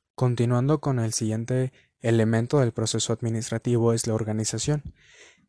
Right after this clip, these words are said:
Este es el arreglo de las funciones que se estimen necesarias para lograr el objetivo y una indicación de autoridad y r-, la responsabilidad asignada a las personas que tienen a su cargo la ejecución de las funciones respectivas.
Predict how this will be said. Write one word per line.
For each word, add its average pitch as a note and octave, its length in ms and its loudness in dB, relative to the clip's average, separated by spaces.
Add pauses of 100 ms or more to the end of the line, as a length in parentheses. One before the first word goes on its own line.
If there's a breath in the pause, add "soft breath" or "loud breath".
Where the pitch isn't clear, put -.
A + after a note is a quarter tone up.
(100)
Este F3+ 320 6
es D3 140 2
el B2+ 120 4
arreglo A#2 360 2
de A2+ 100 2
las A2 180 -2
funciones A2+ 560 -4
que A2+ 140 -4
se - 100 -4
estimen B2 540 -4 (320 soft breath)
necesarias B2+ 720 2
para A2 240 0
lograr A2 320 0
el A2 120 0
objetivo A2 600 -2 (420 loud breath)
y D3 160 2
una E3+ 200 4
indicación C#3+ 600 -2
de C3 60 0
autoridad C3+ 640 0 (360 soft breath)
y D#3 120 2
r-, D#3+ 140 -2 (120)
la D3+ 220 2
responsabilidad B2 920 -2
asignada C#3 800 -2
a C3+ 120 -2
las D3+ 180 -2
personas A#2+ 480 -4
que B2 120 -6
tienen A#2 360 -4
a A2 60 -4
su - 140 -8
cargo G#2+ 380 -2
la A#2 120 0
ejecución C#3+ 520 -4
de A#2 120 -4
las A#2+ 160 -4
funciones G#2 360 -8
respectivas. A#2 640 -6